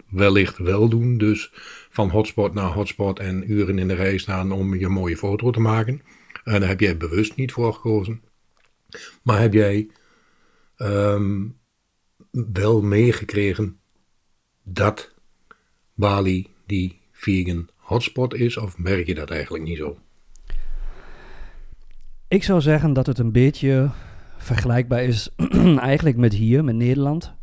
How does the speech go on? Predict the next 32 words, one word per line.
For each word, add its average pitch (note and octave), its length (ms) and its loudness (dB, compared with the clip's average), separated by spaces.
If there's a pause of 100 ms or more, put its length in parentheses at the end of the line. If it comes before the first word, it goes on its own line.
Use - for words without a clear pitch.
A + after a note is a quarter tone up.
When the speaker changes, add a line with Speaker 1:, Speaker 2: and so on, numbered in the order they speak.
(120)
Speaker 2:
en C3 120 0
met B2 160 4
Duitsland. C3+ 580 0
Als B2+ 340 -2
je A#2 480 2 (380)
in B2 180 -2
de A2+ 160 0
grote B2+ 340 -2
steden, C3+ 720 2
eh, B2 300 -4 (200)
kijkt, B2 380 -2 (220)
heb - 260 -6
je C3+ 60 0
het - 100 -8
nog C#3 280 0
makkelijker D#3 640 -2
dan, A#2 300 0
eh, A2 380 0
als A#2 280 -6
je A#2+ 140 -2
echt A#2 220 -4
ergens A#2 460 -2
in A#2+ 120 -4
het A#2 80 -6
nergens B2+ 400 -2
bent. D#3+ 280 -6
Want A#2+ 140 -2
daar A#2 140 2 (120)
kun C3+ 140 4
je B2 100 2
ook B2+ 160 0
belanden D3 480 2